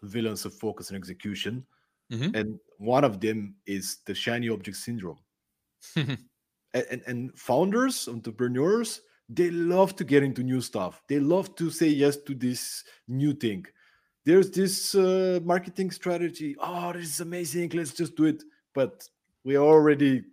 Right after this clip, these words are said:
Speaker 1: a hundred and twenty percent busy on these things. "Yeah, yeah, but this new thing." The next day, the, the founder comes, "The new thing, the new thing, the new thing." It's like,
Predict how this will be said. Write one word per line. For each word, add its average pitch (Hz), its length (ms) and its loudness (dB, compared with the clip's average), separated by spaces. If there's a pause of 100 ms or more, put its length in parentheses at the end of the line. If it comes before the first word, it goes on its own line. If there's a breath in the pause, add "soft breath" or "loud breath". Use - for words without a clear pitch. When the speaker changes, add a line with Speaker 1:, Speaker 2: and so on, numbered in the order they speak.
(420)
Speaker 1:
a 120 40 -10
hundred 139 300 -4
and 131 100 -4
twenty 147 240 -4
percent 127 400 -8
busy 123 240 -4
on 117 100 -8
these 170 200 -4
things. 92 320 -14 (480)
"Yeah, 214 120 -6
yeah, 294 140 -2
but 180 140 -2
this 202 180 -10
new 214 140 0
thing." 185 260 2 (480 soft breath)
The 135 60 -4
next 160 160 4
day, 147 160 4 (200)
the, 131 120 -2
the 127 160 -8
founder 143 320 0
comes, 147 400 -2 (260)
"The 131 80 -6
new 202 140 4
thing, 110 300 -4
the 135 60 -4
new 180 200 -2
thing, 127 240 -12
the 127 80 -10
new 156 160 -6
thing." 117 280 -10
It's 104 200 -16
like, 120 200 -10